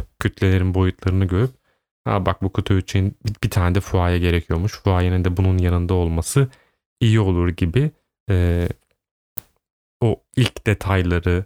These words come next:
bir sonraki aşamaya gidip gelerek, böyle aşamalar arasında oynayarak anlamaya ve ilişkileri kurmaya çalışıyorum.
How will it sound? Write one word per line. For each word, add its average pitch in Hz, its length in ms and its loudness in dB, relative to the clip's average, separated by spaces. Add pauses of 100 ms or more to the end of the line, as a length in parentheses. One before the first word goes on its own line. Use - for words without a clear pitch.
bir 101 160 -2
sonraki 92 380 0
aşamaya 87 320 0
gidip 95 400 -2
gelerek, 90 440 0
böyle 87 140 0 (120)
aşamalar 98 420 0
arasında 95 380 0
oynayarak 104 640 0 (580)
anlamaya 107 640 2 (920)
ve 110 320 0 (300)
ilişkileri 107 520 2
kurmaya 98 420 0
çalışıyorum. 82 680 0